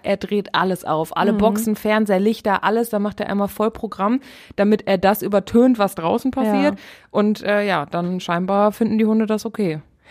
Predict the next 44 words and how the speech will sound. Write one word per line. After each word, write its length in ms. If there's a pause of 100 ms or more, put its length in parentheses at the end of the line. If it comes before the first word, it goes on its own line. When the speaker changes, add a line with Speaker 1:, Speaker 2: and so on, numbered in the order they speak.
(260)
Speaker 2:
Aber 160
jetzt 240
stellt 320
euch 300
einmal 220
kurz 220
vor, 180
das 200
sind 180
ja 120
vielleicht 420
jetzt 260
nicht 160
fünfzehn 440
kleine 340
Hunde, 320
da 120
sind 180
auch 100
mal 120
ein 80
paar 140
Speaker 1:
Mhm. 60
Speaker 2:
große 520
bei 460
und, 340
äh, 320
es 140
ist 260
wild 220
gemischt. 400
Die, 200
vielleicht 440
kennen 280
die 140
sich 320
auch 160
alle 260
gar 220
nicht 200
so 100
gut, 220
die 100
Hunde. 340